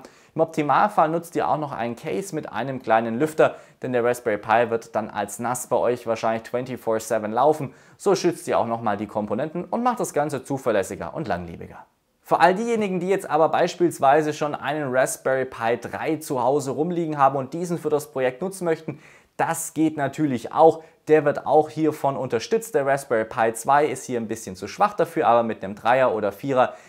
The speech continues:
geht's natürlich auf jeden Fall. Wie gesagt, wenn ihr euch einen neuen anschaffen möchtet für dieses Projekt, würde ich euch eher zum Vierer raten.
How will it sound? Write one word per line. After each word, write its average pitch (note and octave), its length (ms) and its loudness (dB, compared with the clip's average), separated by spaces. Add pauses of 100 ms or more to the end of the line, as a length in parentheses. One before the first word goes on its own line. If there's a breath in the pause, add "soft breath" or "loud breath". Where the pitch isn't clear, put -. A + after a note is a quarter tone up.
(120)
geht's D#3 260 0
natürlich A#2+ 400 -4
auf E2+ 160 -4
jeden G#2 200 -4
Fall. G3 280 4 (220 loud breath)
Wie E3 100 -4
gesagt, C#3+ 280 2
wenn B2+ 120 -2
ihr A2+ 60 -2
euch G2+ 140 -2
einen A#2 80 -4
neuen G3+ 240 2
anschaffen D#3 460 -2
möchtet C3+ 320 -6
für B2+ 120 -8
dieses A#2 180 -8
Projekt, G#2+ 260 -4
würde G#3 140 0
ich C3+ 80 -4
euch A#2 140 -2
eher F2 240 -4
zum - 180 -12
Vierer F2 320 -12
raten. - 380 -20